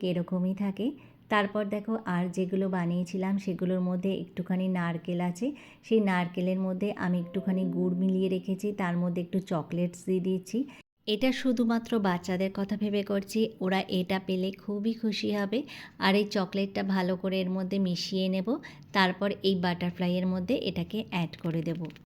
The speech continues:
বাচ্চাদের কথা ভেবেই চকলেটটা দেওয়া, যেহেতু চকলেটের ফ্লেভারটা ওদের বেশি পছন্দ। দেখো, কত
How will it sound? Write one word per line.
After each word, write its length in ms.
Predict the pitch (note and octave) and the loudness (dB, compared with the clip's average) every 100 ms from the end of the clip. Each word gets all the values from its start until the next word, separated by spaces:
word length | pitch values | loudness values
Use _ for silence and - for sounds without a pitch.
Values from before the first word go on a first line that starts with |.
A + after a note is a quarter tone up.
| _ _ G3+ | _ _ -2
বাচ্চাদের 560 | G#3 G#3 A3+ A3+ A#3 A3+ | 0 2 2 2 0 0
কথা 180 | A#3 A#3+ | 0 0
ভেবেই 300 | A#3 A#3 A#3 A3+ | 2 4 4 2
চকলেটটা 480 | F3 F#3 F#3 F#3 G3 | -2 -2 -4 -2 -2
দেওয়া, 220 | G3+ G3 G3+ G3 | 0 0 0 2
যেহেতু 280 | F#3 G3 G#3 G3+ | 2 2 -2 0
চকলেটের 520 | F3+ - F#3 F#3 G3 | -2 0 -4 -2 -6
ফ্লেভারটা 540 | F#3+ F3+ F3 F#3 F3+ F#3+ - F#3 | -2 -2 0 -2 0 -4 0 -2
ওদের 220 | F3 F3+ F3 | 0 -2 0
বেশি 260 | F3+ E3+ A3 G#3 | -2 0 -4 0
পছন্দ। 440 | F3 - F3+ F3 G#3 D4+ - - - F#3+ | -2 0 0 2 0 -2 -12 -18 0 2
দেখো, 220 | G3 A#3+ - | 4 0 -2
কত 180 | F#3 | -4